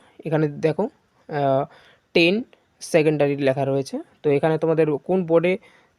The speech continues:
under-এ তোমরা পাস করেছো সেই বোর্ডের নামটা লিখে দেবে, তুমি কত পার্সেন্টেজ পেয়েছো সেই এই ঘরে বসিয়ে দেবে কত পার্সেন্টেজ পেয়েছো, ঠিক আছে?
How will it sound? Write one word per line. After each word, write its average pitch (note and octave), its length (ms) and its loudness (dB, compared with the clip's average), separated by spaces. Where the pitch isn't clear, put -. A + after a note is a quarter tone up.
under-এ D#3+ 320 -2
তোমরা E3 220 0
পাস D#3+ 300 0
করেছো E3+ 380 -4
সেই F#3+ 160 -4
বোর্ডের D3 300 0
নামটা C#3+ 300 -2
লিখে D3+ 180 -2
দেবে, D#3 200 -2
তুমি E3 180 -2
কত D#3 240 0
পার্সেন্টেজ F3 580 -2
পেয়েছো D#3+ 420 -2
সেই D#3 400 2
এই D#3+ 180 0
ঘরে D#3 180 0
বসিয়ে C#3+ 280 -2
দেবে E3 240 -4
কত C3 200 0
পার্সেন্টেজ C#3 520 -4
পেয়েছো, E3 380 -2
ঠিক G3+ 120 2
আছে? A3 260 -2